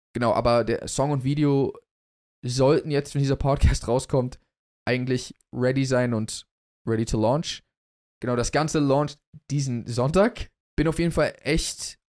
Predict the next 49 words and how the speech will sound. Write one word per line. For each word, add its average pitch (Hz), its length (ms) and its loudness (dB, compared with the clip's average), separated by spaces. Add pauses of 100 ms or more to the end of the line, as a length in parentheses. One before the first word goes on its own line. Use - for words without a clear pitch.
auch 127 80 -4
ein 139 60 -2
bisschen 143 200 -2
gespannt 135 680 -4
darauf, 123 420 -2
wie 117 600 -2
das 117 260 -4
aufgenommen 110 840 -2
wird, 107 180 -2
das - 120 -8
Ganze, 117 400 -4
weil, 110 400 0 (160)
also 123 120 -4
jetzt 139 200 -2
gerade 151 240 2
ist - 160 -2
noch 139 140 -6
nichts 143 200 -4
gepostet 123 420 -4
worden, 107 240 -4
auch - 200 -6
keine 107 180 -6
Promo 147 320 -2
oder 139 160 0
so, 139 180 -2
wo 113 80 -4
wir 104 60 -4
das 110 120 -8
gerade - 160 -8
aufnehmen. 127 380 -4 (500)
Aber 104 260 -4
ich - 160 -8
hab - 100 -8
halt 113 160 -4
auch - 160 -8
vor, 120 300 -2
das 110 340 -6 (440)
ein 113 80 -10
bisschen 123 280 -4
anders 120 360 -4
zu - 100 -12
promoten 113 500 -2
als 98 180 -6
sonst. - 460 -10 (720)
Vor - 120 -8
allem, 120 280 0
weil 113 140 0
das 113 280 -4
auch 113 480 -4